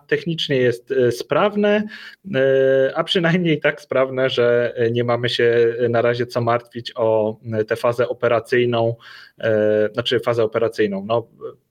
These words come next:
o stan techniczny nie może-, nie musimy się już martwić. Teraz będą już trwały takie przygotowania do faktycznych, e, obserwacji prowadzonych przez,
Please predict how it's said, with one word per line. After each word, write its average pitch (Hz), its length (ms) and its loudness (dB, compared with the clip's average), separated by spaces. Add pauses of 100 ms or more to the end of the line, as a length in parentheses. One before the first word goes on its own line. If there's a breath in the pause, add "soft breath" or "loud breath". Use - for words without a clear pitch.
(100)
o 139 100 -4
stan 156 220 -2
techniczny 143 480 -2
nie 127 120 0
może-, 127 460 -2
nie 135 100 0
musimy 127 300 -2
się 123 120 0
już 123 280 0 (100)
martwić. 135 520 -2 (680 loud breath)
Teraz 131 240 0
będą 123 200 0
już 120 180 0
trwały 123 360 0
takie 113 480 2
przygotowania 120 720 0
do 107 140 0
faktycznych, - 840 -4 (340)
e, 113 100 -2
obserwacji 120 640 -2
prowadzonych 110 560 -2
przez, - 420 -4